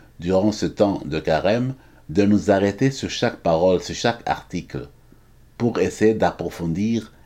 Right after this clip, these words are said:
et de comprendre la prière que le Seigneur a voulu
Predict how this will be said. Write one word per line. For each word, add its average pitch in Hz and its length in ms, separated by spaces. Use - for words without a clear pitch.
et 98 120
de 110 100
comprendre 104 840
la 87 80
prière 104 400
que 90 80
le 80 80
Seigneur 87 380
a 95 120
voulu 78 440